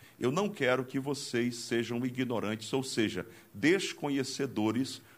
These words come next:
com relação aos dons espirituais. Vós bem sabeis que éreis gentios,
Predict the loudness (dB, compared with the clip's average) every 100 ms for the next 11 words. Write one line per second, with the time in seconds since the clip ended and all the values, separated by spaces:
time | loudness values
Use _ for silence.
0 | -2 2 2 2 2 0 -4 -2 -2 -4
1 | -4 -2 0 -2 -2 0 -2 -6 -6 -4
2 | -4 -4 -6 -6 -12 -20 -20 -18 -4 4
3 | 6 4 0 -2 0 0 2 4 2 0
4 | -2 2 4 4 2 0 -4 -4 -2 -2
5 | -2 -2 -2 0 0 0 -8